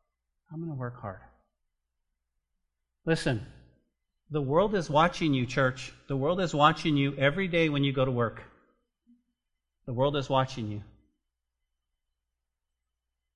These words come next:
Work hard as unto the Lord. We talked about this yesterday at our men's group, and we said, "Hey, who's our ultimate boss? Who's our boss? Is it the guy?" No, it's God. We work for God.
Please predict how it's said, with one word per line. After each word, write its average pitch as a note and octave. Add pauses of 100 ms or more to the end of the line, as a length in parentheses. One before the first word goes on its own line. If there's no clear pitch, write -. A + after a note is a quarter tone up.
(2250)
Work C3+
hard B2
as A2
unto A2+
the A2
Lord. G2+ (200)
We B2+
talked D#3
about C#3+
this C3+
yesterday B2+
at A#2+
our A2+
men's B2
group, A#2+
and A2+
we A#2
said, A#2+ (380)
"Hey, D#3+
who's G3+
our F3+
ultimate F3
boss? F#3
Who's A3
our A3+
boss? G3+ (200)
Is C3+
it C#3
the C3+
guy?" E3
No, G#3
it's C#3+
God. C#3+
We D3
work D#3+
for -
God. F3